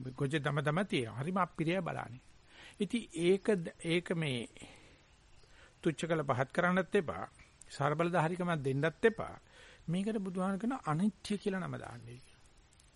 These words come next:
සන්තතිය නිතරම අනිත්‍යයි. ඒකට ඒක හරහා සාරිපුත්ත මහා ස්වාමීන් වහන්සේ පෙන්නනවා. මේක දිහා පොඩ්ඩක් බලන්න ඉන්න. ඒකේ තියෙනවා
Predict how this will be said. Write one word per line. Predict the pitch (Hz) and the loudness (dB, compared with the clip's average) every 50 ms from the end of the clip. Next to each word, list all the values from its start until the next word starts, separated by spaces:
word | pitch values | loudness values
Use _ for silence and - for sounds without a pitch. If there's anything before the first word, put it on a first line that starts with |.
| - - - - - - - - | -20 -20 -20 -20 -20 -20 -16 -6
සන්තතිය | - 143 156 156 - 175 - - 185 170 | 0 0 0 0 0 -4 -2 0 0 2
නිතරම | 156 147 139 - - 196 208 208 190 147 135 127 143 131 101 | 2 0 0 0 0 4 6 6 6 6 6 4 2 -2 -4
අනිත්‍යයි. | - - 151 175 180 - - - 208 117 - 101 143 196 - - - - - - - - - | -4 -2 -2 -2 -2 -4 -2 -2 -2 -2 -2 -2 -6 -8 -10 -14 -20 -20 -20 -20 -16 -14 -8
ඒකට | - 160 156 156 - 160 - 185 180 175 170 160 - - - - - - - - - - - - - - - - - - - - - - - - - - | -4 -2 -2 -2 -2 -2 0 2 2 2 2 -2 -4 -8 -14 -20 -20 -20 -20 -20 -20 -20 -20 -20 -20 -20 -20 -20 -20 -20 -20 -20 -20 -14 -14 -14 -12 -6
ඒක | - 127 135 - - | -4 -2 -2 -2 -2
හරහා | 107 - 139 131 143 147 147 156 170 185 202 208 - - - - - - - - | -2 2 2 4 4 4 4 6 4 4 4 2 -2 -8 -18 -20 -20 -20 -14 -6
සාරිපුත්ත | - 151 139 147 151 151 160 - - | -2 0 0 0 0 -2 -6 -6 -6
මහා | 147 147 127 139 151 165 165 | -4 -2 -2 0 0 0 0
ස්වාමීන් | - 190 185 165 151 143 135 127 | 2 2 2 2 2 0 0 -2
වහන්සේ | 131 123 123 - - 120 | -2 -2 -2 -4 -4 -4
පෙන්නනවා. | - 120 117 127 151 180 208 190 123 92 92 - - - - - - - - - - - - | -2 -2 0 0 2 2 2 2 0 -2 -4 -8 -12 -16 -20 -20 -20 -20 -20 -20 -20 -20 -8
මේක | - - 156 151 | -2 0 0 2
දිහා | 175 165 175 170 | 2 4 4 4
පොඩ්ඩක් | 156 175 165 165 160 135 | 4 4 2 2 2 0
බලන්න | 123 123 131 135 147 165 185 | 0 0 2 2 2 4 4
ඉන්න. | 202 202 175 120 92 95 - - - - - - - - - - - - - | 4 2 2 0 -2 -4 -6 -8 -12 -20 -20 -20 -20 -20 -20 -20 -14 -8 -6
ඒකේ | 151 143 170 156 127 | -4 -2 -2 -2 -4
තියෙනවා | - 151 139 151 175 185 208 196 147 98 95 110 | -2 -2 0 2 2 2 0 0 -2 -4 -4 -6